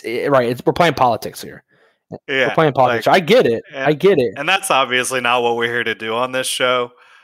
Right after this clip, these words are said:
Speaker 2: Uh, but I, I just think, I think Khan is still laughable at this point with the way he's handled things. And I'm
Speaker 1: Mm-hmm.
Speaker 2: not willing to give him the benefit of the doubt on anything.
Speaker 1: Agreed. Hu-,
Speaker 2: Um,
Speaker 1: that, that we can one hundred and fifty percent agree on. Absolutely.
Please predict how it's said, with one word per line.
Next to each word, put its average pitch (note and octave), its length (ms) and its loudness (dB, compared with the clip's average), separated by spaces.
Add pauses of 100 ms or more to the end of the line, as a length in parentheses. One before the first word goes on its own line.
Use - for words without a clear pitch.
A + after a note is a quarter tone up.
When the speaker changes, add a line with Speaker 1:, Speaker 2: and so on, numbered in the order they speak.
(120)
Speaker 2:
Uh, G#2 360 -6 (380)
but A#2 380 -2
I, C#3 300 0
I - 20 2
just D3 220 -4
think, C3 320 -6 (1080)
I F3 60 0
think G#3+ 320 -6
Khan D3+ 380 2
is B2 120 0
still B2 380 0
laughable G2+ 680 -6
at G#2+ 200 -6
this A2 200 -8
point G#2 400 -10
with A2 220 -12
the A#2 80 -4
way G#2+ 240 -4
he's G#2 220 -12
handled G2+ 400 -12
things. - 420 -14 (180)
And A#2+ 80 -4
I'm A#2 100 0
Speaker 1:
Mm-hmm. B2 40 -8
Speaker 2:
not B2+ 240 0
willing A#2 240 -2
to A2 80 -12
give G#2 180 -8
him G#2+ 120 -12
the G#2+ 80 -10
benefit G#2 340 -10
of G#2 100 -12
the G#2+ 60 -16
doubt G2+ 240 -4
on G2 160 -8
anything. G2+ 240 -16
Speaker 1:
Agreed. B2 360 -6 (120)
Hu-, A#2 80 -16
Speaker 2:
Um, D3+ 160 2
Speaker 1:
that, C#3+ 320 4
that D#3+ 220 4
we D#3 80 -2
can C3 140 -6
one A#2+ 120 -6
hundred D3 300 -2
and B2+ 100 -14
fifty C#3+ 220 -2
percent A#2+ 360 -8
agree G2 300 -12
on. E2 320 -20
Absolutely. G#2+ 840 -10